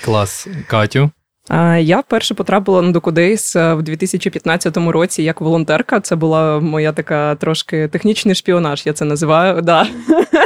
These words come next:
Speaker 2: Я тоді вже керувала, керувала волонтерами на Kiss F F на молодості, і я така:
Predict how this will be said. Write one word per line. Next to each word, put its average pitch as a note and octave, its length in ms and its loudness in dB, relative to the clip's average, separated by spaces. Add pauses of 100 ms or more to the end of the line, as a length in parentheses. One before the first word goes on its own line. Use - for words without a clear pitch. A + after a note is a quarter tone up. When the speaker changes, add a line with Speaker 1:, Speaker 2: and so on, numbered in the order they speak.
(680)
Speaker 2:
Я G3 140 4
тоді G3+ 260 0
вже G3+ 160 2
керувала, F#3 640 2
керувала E3+ 540 2
волонтерами D#3+ 560 0
на D3+ 180 0
Kiss D#3 320 -4
F G#3 300 2 (120)
F F3+ 60 2
на E3 100 0
молодості, F#3+ 580 2
і E3+ 200 0
я D#3 100 0
така: D#3+ 300 0